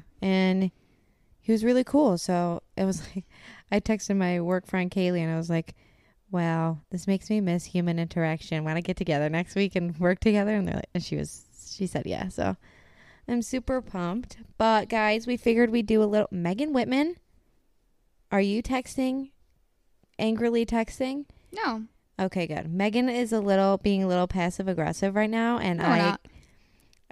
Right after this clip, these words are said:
Speaker 1: well, you know what? And I guided her and told her not to be passive aggressive, and stir-, stirred, <laughs> steered the dir-, the conversation in a more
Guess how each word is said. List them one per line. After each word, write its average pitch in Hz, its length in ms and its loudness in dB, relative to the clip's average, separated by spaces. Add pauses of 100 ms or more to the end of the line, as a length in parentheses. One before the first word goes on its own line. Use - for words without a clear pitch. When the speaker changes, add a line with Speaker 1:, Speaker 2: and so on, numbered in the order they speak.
(120)
Speaker 1:
well, 175 420 0
you 185 160 -6
know 180 80 0
what? 202 240 -2 (240)
And 180 520 0
I 180 300 2
guided 185 420 2
her 202 280 2
and 180 180 0
told 180 280 2
her 175 300 0
not 170 380 -2
to - 80 -4
be 180 140 0
passive 170 420 -2
aggressive, 165 760 0 (680)
and 190 160 0
stir-, 233 580 4 (120)
stirred, 143 500 -4 (240)
<laughs> - 220 -20
steered 254 580 -4
the 196 100 2
dir-, 180 220 2 (100)
the 170 440 2
conversation 175 600 -6
in 156 120 -4
a 147 160 -4 (160)
more 156 440 -4